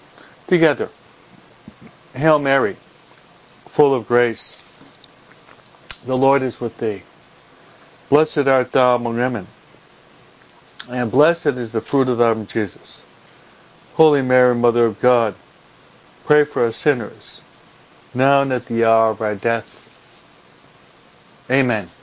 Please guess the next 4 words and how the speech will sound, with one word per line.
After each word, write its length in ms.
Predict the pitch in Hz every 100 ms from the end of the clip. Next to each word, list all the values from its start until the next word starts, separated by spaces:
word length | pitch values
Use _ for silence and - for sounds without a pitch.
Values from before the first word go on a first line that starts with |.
| - _ _ _ _ _ - - _ _ _ - _ - - - - - - _
Now, 160 | 202 226
my 160 | 214
friends, 420 | 180 165 170 180 165
let's 540 | 165 - - - -